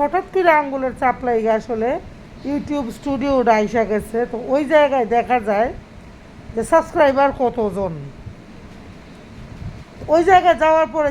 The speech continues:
জিনিসটা দেখে দেখলাম যে মনটা আর মানলো না, লোভ সামলাইতে পারলাম না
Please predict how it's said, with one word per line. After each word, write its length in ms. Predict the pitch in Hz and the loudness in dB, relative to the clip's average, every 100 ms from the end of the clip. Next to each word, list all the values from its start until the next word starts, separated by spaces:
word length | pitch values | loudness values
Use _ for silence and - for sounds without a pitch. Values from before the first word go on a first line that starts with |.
| 240 | -4
জিনিসটা 340 | 262 269 311 214 233 | -6 -6 -8 -4 -2
দেখে 280 | 240 247 277 220 233 | -2 0 0 0 -2
দেখলাম 300 | 226 240 226 | -2 -2 -2
যে 80 | 214 214 | -2 -2
মনটা 280 | 226 233 226 202 | -2 -2 0 0
আর 80 | 202 202 | 0 -2
মানলো 300 | 202 190 202 185 | -4 -2 -2 -2
না, 60 | 180 | -4
লোভ 120 | 202 - | -4 -2
সামলাইতে 460 | 240 226 220 208 208 202 | -2 0 -2 -2 -2 -2
পারলাম 300 | 175 180 165 | -2 -6 -10
না 80 | 147 | -14